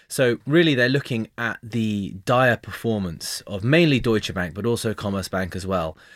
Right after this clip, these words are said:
And we had a nice chart in the story which showed just how far down the graph they are,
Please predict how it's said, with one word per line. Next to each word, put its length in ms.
And 80
we 80
had 80
a 80
nice 340
chart 300
in 80
the 80
story 320
which 140
showed 300
just 300
how 160
far 460
down 340
the 120
graph 340
they 240
are, 280